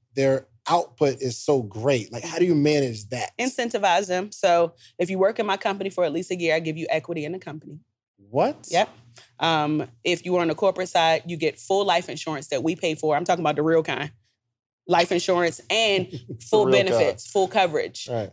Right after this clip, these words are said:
Speaker 2: Um, so, like, the real kind, right? So, uh, the kind where you can go to the dentist and your copay ain't gonna be, like,
Speaker 1: Right, right, right,
Speaker 2: five hundred dollars,
Speaker 1: right.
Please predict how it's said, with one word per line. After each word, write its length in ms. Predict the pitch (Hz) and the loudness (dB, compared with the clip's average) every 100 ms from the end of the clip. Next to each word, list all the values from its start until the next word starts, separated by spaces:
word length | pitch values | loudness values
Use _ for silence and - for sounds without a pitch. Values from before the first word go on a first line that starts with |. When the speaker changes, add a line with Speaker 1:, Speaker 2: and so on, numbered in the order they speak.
| - | -4
Speaker 2:
Um, 260 | 156 139 | -2 -2
so, 140 | - 185 | 0 2
like, 180 | 170 | 2
the 80 | 165 | 2
real 220 | 170 185 | 2 4
kind, 340 | 170 - - 156 | 2 -2 -8 0
right? 340 | 165 170 170 | 2 2 0
So, 160 | - 165 | 2 2
uh, 100 | - 175 | 2 -2
the 100 | 175 | -4
kind 260 | 160 185 170 | -2 0 0
where 80 | 165 | 0
you 80 | |
can 80 | 190 | 0
go 120 | 170 | 0
to 100 | 165 160 | 2 2
the 80 | 160 | 2
dentist 320 | 175 170 165 | 0 -2 0
and 80 | 151 | 0
your 80 | |
copay 240 | 160 180 175 | 2 0 0
ain't 160 | 165 160 | 0 0
gonna 100 | 160 | 0
be, 100 | 160 | 0
like, 220 | 151 156 - | 0 0 2
Speaker 1:
Right, 80 | 180 | 2
right, 0 | |
right, 80 | |
Speaker 2:
five 0 | 131 | 4
hundred 180 | 123 | 4
dollars, 360 | 175 175 120 117 | 4 4 2 2
Speaker 1:
right. 240 | 175 175 | 2 2